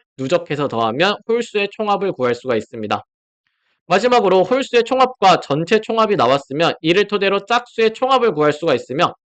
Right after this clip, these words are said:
짝수의 총합은 토탈에서 어드를 뺀 값이 되겠습니다.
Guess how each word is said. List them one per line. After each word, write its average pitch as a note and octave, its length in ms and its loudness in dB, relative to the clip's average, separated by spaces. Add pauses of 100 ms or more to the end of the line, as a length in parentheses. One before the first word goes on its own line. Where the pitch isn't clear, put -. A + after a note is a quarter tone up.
(120)
짝수의 G#3+ 340 -2
총합은 A3+ 540 2
토탈에서 A#3+ 720 2 (300)
어드를 E3 520 0
뺀 F3+ 220 -4
값이 B2+ 320 -10
되겠습니다. A2 560 -6